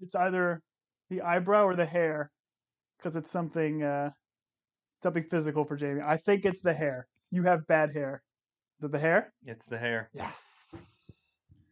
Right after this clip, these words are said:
Speaker 1: Nailed
Speaker 2: The
Speaker 1: it.
Speaker 2: score is now five to two.
Speaker 1: <laughs> I did too. Um, you'll get this one.
Speaker 2: I hope
Speaker 1: Maybe.
Speaker 2: so.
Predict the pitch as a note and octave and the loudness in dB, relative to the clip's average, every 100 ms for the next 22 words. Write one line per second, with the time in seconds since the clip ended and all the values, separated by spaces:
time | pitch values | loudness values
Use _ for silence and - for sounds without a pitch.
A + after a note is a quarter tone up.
0 | _ D3+ D3+ D3+ D3+ E3+ F3 E3 D#3 D#3 | _ -4 -2 0 0 4 6 4 4 4
1 | D3+ D3 D3 C#3+ - _ _ _ A#2 G#2+ | 4 4 4 0 -4 _ _ _ 0 0
2 | G#2 - A#1+ - - - - - A#3 - | -8 -14 -10 -8 -4 0 2 2 2 2
3 | F3+ F3+ E3 E3 - A#3 _ _ _ _ | -2 -4 -8 -12 -12 -20 _ _ _ _
4 | - F3+ F#3+ F#3 F#3 F#3 F#3 F#3 G3+ B3 | 2 6 8 10 10 10 8 6 4 4
5 | G3 E3 - F3 G3 _ _ _ _ _ | 4 0 -4 -8 -12 _ _ _ _ _
6 | _ _ _ _ F3 D#3+ D#3+ G#2+ G2 | _ _ _ _ -4 -2 -2 -4 -10